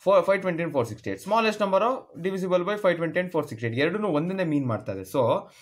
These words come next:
ಈಗ ನಾನು ಎಲ್ ಸಿ ಎಮ್ನ ತಗೊಳ್ಳೋದಾದ್ರೆ ಎಲ್ ಸಿ ಎಮ್ of five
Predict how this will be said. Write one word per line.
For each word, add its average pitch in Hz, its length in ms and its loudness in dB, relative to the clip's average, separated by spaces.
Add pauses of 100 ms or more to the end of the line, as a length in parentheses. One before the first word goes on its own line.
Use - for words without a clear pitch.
(300)
ಈಗ 180 180 2
ನಾನು 170 160 4
ಎಲ್ 151 220 2
ಸಿ 247 100 -2
ಎಮ್ನ 226 140 0
ತಗೊಳ್ಳೋದಾದ್ರೆ 127 640 2 (1800)
ಎಲ್ 147 240 0
ಸಿ 214 220 -6
ಎಮ್ 113 240 2 (640)
of 117 340 0 (760)
five 170 220 2